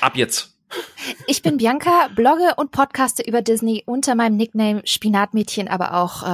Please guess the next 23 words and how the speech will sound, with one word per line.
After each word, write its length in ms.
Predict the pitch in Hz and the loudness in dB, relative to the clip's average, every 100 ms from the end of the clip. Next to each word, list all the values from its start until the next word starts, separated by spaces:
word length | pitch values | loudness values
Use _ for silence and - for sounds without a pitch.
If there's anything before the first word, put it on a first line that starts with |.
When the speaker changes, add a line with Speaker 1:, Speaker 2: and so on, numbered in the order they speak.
| 170 | -4
Speaker 2:
ähm, 100 | 175 - | -8 -2
über 180 | 269 285 | 2 2
meinen 220 | 240 226 | 2 0
Podcast 480 | - 220 208 208 - | -2 -2 -2 -2 -2
Feenstaub 360 | 185 175 175 | -2 -2 -2
und 120 | 175 175 | -4 -2
Mauseohren 540 | 214 302 285 240 247 | 2 2 2 0 2
und 160 | 226 233 | 0 -4
da 100 | 254 | -6
eben 240 | 247 233 226 | -6 -6 -4
über 240 | 233 220 | -2 2
alles, 300 | 233 269 262 | 2 2 -2
was 160 | 240 226 | -4 -4
dazugehört. 540 | 214 - 185 185 175 - | -6 -6 -6 -4 -4 -2
Disney 280 | 269 247 226 | -2 0 -2
Animation, 480 | 226 214 214 214 208 | -2 0 -2 -2 -4
Pixar, 500 | 247 - 214 208 - | -4 -2 0 0 2
aber 220 | 294 277 | 0 0
eben 160 | 226 220 | -4 -2
auch 160 | 196 | -2
Star 320 | - - 226 240 | -2 2 2 4
Wars, 320 | 233 233 - | 2 0 2
Marvel 340 | 202 202 214 | 2 4 0